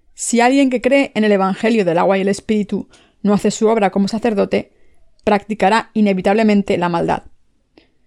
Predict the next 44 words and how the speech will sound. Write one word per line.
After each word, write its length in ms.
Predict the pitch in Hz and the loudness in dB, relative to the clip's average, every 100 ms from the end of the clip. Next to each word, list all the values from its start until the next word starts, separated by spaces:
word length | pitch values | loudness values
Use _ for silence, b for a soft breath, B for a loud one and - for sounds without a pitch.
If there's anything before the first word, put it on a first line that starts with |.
| b _ _ | b _ _
Creemos 440 | - 226 262 285 | 0 2 2 0
en 120 | - 214 | 0 0
el 60 | |
evangelio 400 | 208 196 - 233 | 2 0 0 0
del 100 | 190 | 2
agua 200 | 185 185 | 2 2
y 20 | 190 | 0
el 80 | |
espíritu. 540 | 196 - 208 165 - - _ _ _ | -2 -6 -8 -8 -12 -16 _ _ _
Sabemos 460 | - 165 202 208 - | -4 0 2 2 0
que 120 | 190 | 0
Dios 280 | 214 208 - | 0 -2 -4
es 180 | 208 208 | -2 0
nuestro 300 | 214 - 190 | 0 -2 -2
Padre 400 | 208 180 180 - - _ _ _ - | 0 0 -4 -8 -18 _ _ _ -4
y 80 | |
que 100 | 220 | -2
Jesucristo 600 | 208 233 220 247 254 - 214 | -2 -4 -4 -2 -2 0 0
es 180 | 214 | 0
nuestro 300 | 208 208 202 | -2 -2 -2
Salvador. 560 | 202 180 165 135 - _ _ _ _ _ _ _ - | -6 -4 -4 -6 -10 _ _ _ _ _ _ _ -4
Y 120 | 220 | 0
también 260 | 208 220 | 2 2
conocemos 600 | 214 214 208 196 214 - - | 2 0 0 0 0 -4 -4
la 160 | 208 | -2
Iglesia 300 | 180 185 185 | 0 -2 -4
de 100 | 175 | -2
Dios. 400 | 190 196 - - _ _ _ _ _ _ | -2 -2 -4 -14 _ _ _ _ _ _
Pero 220 | 285 285 | 0 0
a 40 | |
pesar 260 | 254 254 240 | 0 0 0
de 100 | 226 | 0
esto, 360 | 220 - 180 - | -2 -4 -6 -8
si 160 | - 214 | -6 -2
no 80 | |
nos 180 | 202 202 | 0 0
dedicamos 540 | 202 202 214 226 226 196 | 0 0 0 -2 -2 -4
a 20 | |
servir 380 | 190 185 226 - | -6 -4 -4 -4
a 60 | |
la 100 | 185 | -6
justicia 380 | 185 208 208 233 | -6 -6 -4 0
de 80 | 240 | 0
Dios, 420 | 214 202 - - | 0 -2 -4 -14